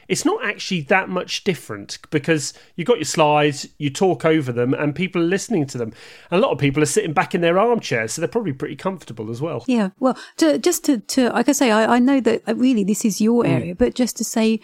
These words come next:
Speaker 2: well, I'm not, I'm not doing many, well, I'm not doing any Zoom talks at the moment. I've got a couple of months where I need to, to duck out of any extra commitments, so I'm just watching and, and, uh, and just seeing other people, um, take up, take up that baton.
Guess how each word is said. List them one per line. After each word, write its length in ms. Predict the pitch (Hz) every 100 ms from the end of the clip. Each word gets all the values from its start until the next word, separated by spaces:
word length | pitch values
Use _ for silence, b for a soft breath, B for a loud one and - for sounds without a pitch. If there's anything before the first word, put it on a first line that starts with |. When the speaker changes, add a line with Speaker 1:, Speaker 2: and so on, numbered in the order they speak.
| B B
Speaker 2:
well, 120 | 294 302
I'm 120 | 311
not, 100 | 302
I'm 120 | 277
not 180 | 294 220
doing 240 | 269 254
many, 340 | 233 214 208 - -
well, 200 | 233 196
I'm 80 | 208
not 120 | -
doing 140 | 220
any 460 | 233 233 208 196 208
Zoom 320 | 175 226 214
talks 340 | - 220 208
at 100 | 220
the 60 | 214
moment. 280 | 214 196 214
I've 100 | 202
got 160 | -
a 60 | 226
couple 200 | - 226
of 40 | 208
months 240 | 214 214 214
where 60 |
I 20 |
need 160 | 214 208
to, 80 | 208
to 200 | - 226
duck 220 | - 254
out 200 | 233 -
of 60 | 214
any 180 | 214 214
extra 240 | - 226
commitments, 440 | 208 220 170 185
so 120 | - 196
I'm 140 | 202
just 280 | 240 - - B B B B
watching 500 | 262 320 - 269 240
and, 240 | 226 226 B B
and, 320 | 247 240 233 247
uh, 140 | 233
and 260 | 220 220 196 - - -
just 180 | 247 -
seeing 240 | 285 247
other 140 | 240
people, 560 | 233 254 240 214 190 - _ -
um, 420 | 202 202 208 214 196
take 260 | - 240 220
up, 120 | 269 226
take 200 | - 254
up 120 | 233 -
that 200 | 214 226
baton. 460 | 220 - 175 180